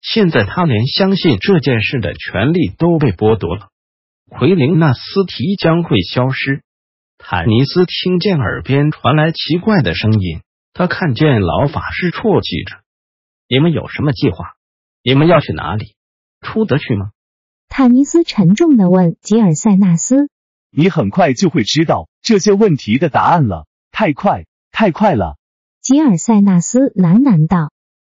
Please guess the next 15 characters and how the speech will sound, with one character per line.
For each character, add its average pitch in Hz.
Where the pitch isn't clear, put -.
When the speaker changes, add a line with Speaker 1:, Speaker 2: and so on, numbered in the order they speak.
Speaker 1:
太 180
阳 92
之 180
塔 -
是 -
奎 -
林 160
纳 156
斯 190
最 185
高 165
的 -
建 190
筑 131
物， 123